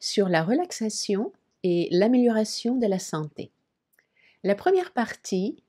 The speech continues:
présente les exercices de base qui doivent être pratiqués au début de chaque séance.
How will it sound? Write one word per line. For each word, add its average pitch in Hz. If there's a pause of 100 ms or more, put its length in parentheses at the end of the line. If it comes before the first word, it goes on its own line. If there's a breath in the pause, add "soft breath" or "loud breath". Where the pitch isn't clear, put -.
(200)
présente 262
les 190
exercices 262
de 247
base 170 (580 soft breath)
qui 240
doivent 269
être 302
pratiqués 277 (260)
au 196
début 208
de 175
chaque -
séance. -